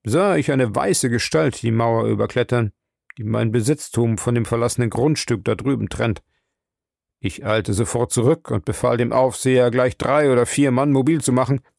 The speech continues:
um nach Carfax hinüberzukommen, für den Fall, dass unser Freund gewalttätig werden würde.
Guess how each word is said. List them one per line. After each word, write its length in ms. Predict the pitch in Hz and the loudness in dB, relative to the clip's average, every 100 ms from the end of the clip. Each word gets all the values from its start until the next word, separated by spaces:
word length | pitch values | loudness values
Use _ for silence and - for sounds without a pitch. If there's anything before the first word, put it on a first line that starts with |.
| _ - | _ 0
um 200 | 185 196 | 2 4
nach 240 | 196 175 | 2 0
Carfax 520 | - 202 175 113 110 | 0 0 0 0 0
hinüberzukommen, 920 | - 120 117 120 - - 147 156 185 - 131 | 2 2 4 2 0 0 0 0 -2 -6 -12
für 220 | - 113 | -4 -2
den 140 | 113 101 | -2 0
Fall, 460 | 117 135 202 156 - | 0 2 2 0 -4
dass 280 | 156 160 - | -2 0 0
unser 240 | 165 196 | 2 2
Freund 360 | 175 139 135 127 | 2 2 2 2
gewalttätig 760 | 156 117 117 - 120 110 110 127 | 0 0 0 0 -2 0 -2 -2
werden 300 | 113 113 123 | -2 0 -2
würde. 260 | 113 113 | 0 -2